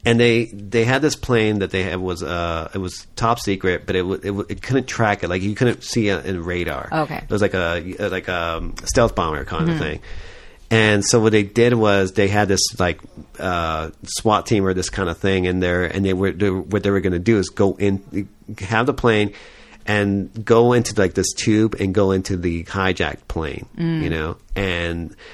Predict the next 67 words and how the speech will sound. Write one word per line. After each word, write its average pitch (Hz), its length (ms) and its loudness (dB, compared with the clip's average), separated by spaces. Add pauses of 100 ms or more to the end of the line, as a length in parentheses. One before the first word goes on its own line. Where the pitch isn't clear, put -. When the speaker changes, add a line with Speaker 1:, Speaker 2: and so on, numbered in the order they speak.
(200)
Speaker 1:
they 101 120 2
did, 123 460 4
and 98 100 -2
Steven 135 260 4
Seagal 107 360 2
was, 87 120 -4
like, 80 160 -6
head 107 160 -2
of 101 140 2
the, 90 220 0
uh, 80 480 -4
Speaker 2:
Right. 76 120 -8
Speaker 1:
head 104 200 0
of, 98 120 2
like, 90 220 -2
the - 140 -2
team 101 360 2
and 104 80 4
everything. 104 300 2
He's 92 140 0
like, 87 160 -4
"All 101 60 0
right, 101 180 0
let's 104 160 -2
go." 123 260 6 (460)
And 120 260 4
he 135 160 2
was 131 180 4
the 110 120 4
last 107 320 2
guy 110 160 6
to 101 100 2
go 98 220 2
into 98 180 -2
that 87 220 -2
tube, 107 400 0
and 113 120 2
then 117 140 2
the 110 80 4
thing 120 520 2
breaks 107 420 2
off, 110 420 2 (100)
and 117 140 4
he 127 140 4
<laughs> - 0 -
dies, 123 560 4 (160)
and 208 100 8
he 160 80 2
dies, 156 400 6
like, 127 140 6
in 127 80 4
the 123 180 2
halfway 131 380 2
through 123 160 0
the 113 80 0
movie. 117 320 0
Like, 95 180 -4
I'm 131 180 2
like, 123 240 2
"What 165 120 -6
the 208 80 2
fuck?" - 420 0
I'm 165 160 4
like, 156 220 6
he 208 100 -2
was 240 200 0
the, 208 120 -6